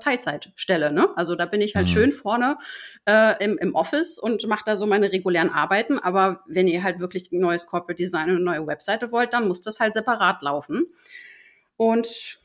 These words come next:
Speaker 1: ja, wir sind uns dann sehr schnell einig geworden und das lief halt, äh, ja, super parallel und, ähm, meine Selbstständigkeit wurde halt wirklich immer mehr und mehr und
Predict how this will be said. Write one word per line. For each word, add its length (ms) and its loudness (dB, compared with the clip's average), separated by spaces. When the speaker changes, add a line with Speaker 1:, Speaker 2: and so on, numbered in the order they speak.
Speaker 1:
ja, 240 4
wir 80 -2
sind 160 0
uns 140 -6
dann 300 0
sehr 160 4
schnell 220 0
einig 360 2
geworden 480 2
und 140 -2
das 160 -2
lief 160 -6
halt, 280 0
äh, 360 0
ja, 220 0
super 300 -2
parallel 580 0
und, 540 -6
ähm, 260 0
meine 200 4
Selbstständigkeit 680 0
wurde 200 0
halt 160 -2
wirklich 320 -4
immer 200 0
mehr 360 2
und 180 0
mehr 320 4
und 220 -2